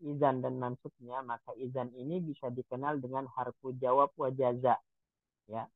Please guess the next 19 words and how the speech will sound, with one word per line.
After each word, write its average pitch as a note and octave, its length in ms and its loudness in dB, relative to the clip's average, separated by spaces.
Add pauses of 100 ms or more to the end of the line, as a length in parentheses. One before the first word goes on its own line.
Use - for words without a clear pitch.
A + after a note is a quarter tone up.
(360)
Kemudian C#3+ 560 2
juga D3 400 6
dia D#3 320 2
menasabkan D3+ 880 -2
fi'il D3 240 -6
mudhari' D3 480 2
yang D3+ 160 -2
jatuh C#3+ 320 0
setelahnya, C#3+ 400 -4
maka B2 320 -8
dinamakan C3 560 -2
dengan D3+ 320 -2
nasbin. D3+ 560 -2 (720)
Nah, G2+ 240 -14 (240)
kemudian C#3+ 800 2
fi'il C#3+ 320 -6
mudhari' D3 480 4
yang C#3+ 160 -8
jatuh D3 240 -2